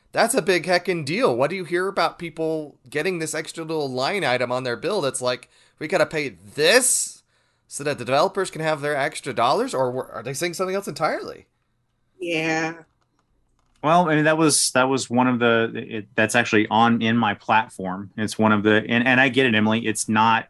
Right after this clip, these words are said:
Speaker 3: it's not controversial. It's not dramatic.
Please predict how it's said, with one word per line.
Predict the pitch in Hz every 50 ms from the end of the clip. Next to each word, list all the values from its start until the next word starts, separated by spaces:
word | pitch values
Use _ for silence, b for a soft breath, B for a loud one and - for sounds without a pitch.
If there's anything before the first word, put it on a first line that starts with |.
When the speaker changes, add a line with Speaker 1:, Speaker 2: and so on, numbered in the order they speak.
| _
Speaker 3:
it's | - 113 113 - -
not | 117 117 117 120 -
controversial. | - - 120 120 123 - - 110 110 110 113 110 - 120 113 113 117
It's | 110 107 107 -
not | 107 104 107 -
dramatic. | - - 113 107 104 101 104 107 113 117 - - -